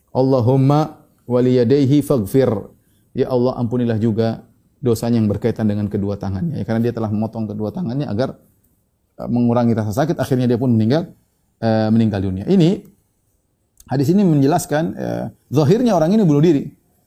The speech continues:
Tidak kuasa dengan demam yang dia alami, kemudian dia potong-potong tangannya, potong-potong jarinya, akhirnya dia meninggal, meninggal. Zahirnya dia mati karena bunuh diri, zahirnya. Sehingga, eh, Imam Nawawi rahimahullah ketika menjelaskan tentang syarah hadis ini,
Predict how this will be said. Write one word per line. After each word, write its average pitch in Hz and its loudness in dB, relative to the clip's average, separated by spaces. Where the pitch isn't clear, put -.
Tidak 127 -4
kuasa 147 0
dengan 135 0
demam 139 2
yang 135 0
dia 143 2
alami, 143 2
kemudian 139 0
dia 135 2
potong-potong 127 -4
tangannya, 120 -2
potong-potong 120 -2
jarinya, 113 0
akhirnya 123 -2
dia 123 2
meninggal, 120 2
meninggal. 98 -2
Zahirnya 151 2
dia 208 0
mati 147 -2
karena 117 0
bunuh 98 -2
diri, 95 -2
zahirnya. 107 0
Sehingga, 185 0
eh, 135 -2
Imam 143 2
Nawawi 185 2
rahimahullah 143 0
ketika 120 -2
menjelaskan 123 0
tentang 110 -2
syarah 110 -2
hadis 107 -2
ini, 127 0